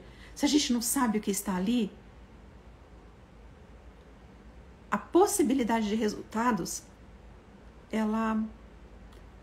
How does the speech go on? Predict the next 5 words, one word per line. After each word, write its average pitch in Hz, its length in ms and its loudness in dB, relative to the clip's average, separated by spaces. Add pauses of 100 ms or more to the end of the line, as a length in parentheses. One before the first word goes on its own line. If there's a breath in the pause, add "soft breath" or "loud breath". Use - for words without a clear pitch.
(160)
ela 220 160 0
se - 140 -4
torna 220 560 2 (580)
muito 214 540 6
reduzida. 180 580 -4